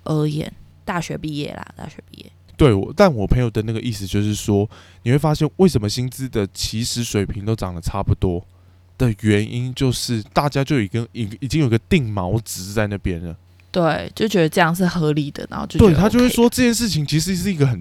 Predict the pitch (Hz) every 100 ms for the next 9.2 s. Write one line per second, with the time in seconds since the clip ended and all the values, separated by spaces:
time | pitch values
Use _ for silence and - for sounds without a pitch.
0 | - - 180 113 104 82 87 - 113 -
1 | - - 120 _ - - - 160 208 208
2 | 175 147 151 165 156 127 139 - 120 127
3 | 113 113 110 107 92 95 117 95 - 180
4 | 143 151 143 147 147 147 113 - 123 110
5 | - 104 85 76 - - - - 170 160
6 | 156 156 135 135 - 135 107 92 104 -
7 | 92 - 127 120 110 113 107 104 - 120
8 | 120 127 - - 80 - - 95 - -
9 | 90